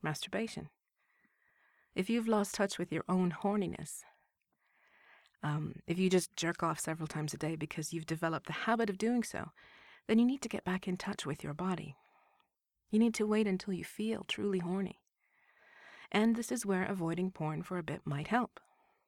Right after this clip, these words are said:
If you're out doing other things, you're not surfing porn or listening to erotic audio, and you find yourself getting horny anyway, well, at least this is a true signal from your body and not just a habit. Remember, everybody has their own level of horniness.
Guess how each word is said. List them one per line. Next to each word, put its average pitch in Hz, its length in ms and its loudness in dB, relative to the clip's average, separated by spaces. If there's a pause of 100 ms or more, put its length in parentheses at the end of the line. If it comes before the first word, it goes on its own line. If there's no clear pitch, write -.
(840)
If 233 140 -4
you're 247 80 4
out 202 160 2
doing 185 240 4
other 180 180 -2
things, 170 460 -4
you're 165 100 -6
not 160 160 -4
surfing 170 380 -6
porn 160 320 -2
or 151 60 -6
listening 156 340 -6
to 160 120 -10
erotic 151 380 -6
audio, 151 420 -4 (640)
and 180 120 6
you 165 60 4
find 180 220 4
yourself 175 280 0
getting 170 200 0
horny 165 400 -2
anyway, 233 480 0 (420)
well, 214 120 -2
at - 60 -6
least 262 260 -2
this 233 160 0
is 190 100 -4
a 170 40 -2
true 196 260 -2
signal 180 400 -2
from 160 220 -6
your 151 100 -4
body 160 380 -4
and 156 100 -4
not 156 240 -6
just - 220 -10
a 147 60 -8
habit. 180 300 -8 (1300)
Remember, 220 320 4
everybody 233 360 -2
has 214 160 0
their 190 200 -6
own 208 220 4
level 196 360 -2 (100)
of 160 160 -12
horniness. 180 480 -2